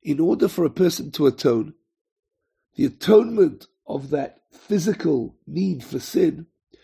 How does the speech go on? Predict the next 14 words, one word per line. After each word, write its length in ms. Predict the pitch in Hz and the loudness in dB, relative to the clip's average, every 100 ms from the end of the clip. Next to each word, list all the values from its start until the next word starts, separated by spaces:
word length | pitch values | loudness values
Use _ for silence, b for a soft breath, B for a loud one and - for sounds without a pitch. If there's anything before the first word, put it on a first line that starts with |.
| b b b b b b b b _ | b b b b b b b b _
is 220 | - 151 123 | 0 0 2
done 320 | 180 175 160 | 4 4 2
through 540 | - 165 185 185 277 | -6 -2 0 0 -2
physical 560 | - - 196 165 156 165 | -10 2 4 4 0 -2
suffering, 580 | - 190 - 165 104 92 _ _ _ _ _ _ _ _ _ _ _ _ | 0 -2 -2 -4 -4 -8 _ _ _ _ _ _ _ _ _ _ _ _
yisurin, 580 | 131 120 - 202 156 - - _ _ _ _ _ _ _ - | -4 -2 0 2 0 -4 -12 _ _ _ _ _ _ _ -18
or 80 | 117 | -4
physical 420 | 165 156 156 139 | 0 0 -2 -2
pain. 560 | - - 202 147 - - _ _ _ _ _ _ _ _ _ _ _ _ _ _ _ _ _ _ _ _ _ _ _ _ | 0 2 2 0 -4 -14 _ _ _ _ _ _ _ _ _ _ _ _ _ _ _ _ _ _ _ _ _ _ _ _
Whether 260 | 143 151 | 4 4
this 240 | 156 156 - | 4 2 4
is 280 | 156 123 - _ _ _ _ _ _ _ _ _ _ _ | 2 2 -12 _ _ _ _ _ _ _ _ _ _ _
physical 600 | - - 156 131 151 156 | -18 0 2 2 2 0
pain, 480 | 135 170 151 165 - | 2 4 4 2 -4